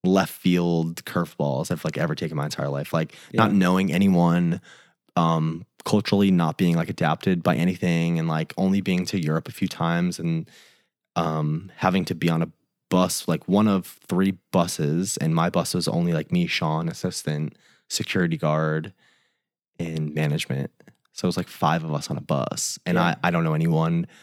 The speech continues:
Speaker 1: Like, I know proper etiquette and everything, and I think touring you learn and adapt, but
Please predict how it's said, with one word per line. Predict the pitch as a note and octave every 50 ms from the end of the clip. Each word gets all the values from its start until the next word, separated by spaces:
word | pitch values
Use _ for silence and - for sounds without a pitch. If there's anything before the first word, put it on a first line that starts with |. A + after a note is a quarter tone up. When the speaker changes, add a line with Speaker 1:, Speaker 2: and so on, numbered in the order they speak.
| _ _
Speaker 1:
Like, | - B2+ C3+
I | E3
know | F#3+ G3+ F#3
proper | - - C#3+ A#2 A2 A#2+ -
etiquette | - E2+ F2+ - - A2+ F#2
and | D2 G#2
everything, | G#2 F3 A#2 A#2 - A2 G#2+ G#2+ G#2+ G#2 F#2+
and | E2+ E2 D#2+ - - -
I | E2 F#2
think | - F#2 F2 - - - - -
touring | - - - F2 E2+ F2 E2 E2
you | F2 F2 E2 - _ - -
learn | D2+ F2+ F2+ F2 E2 E2+ F2
and | E2+ E2 D2+
adapt, | D2+ D2 E2 E2 E2 - - -
but | - E2+ D#2 -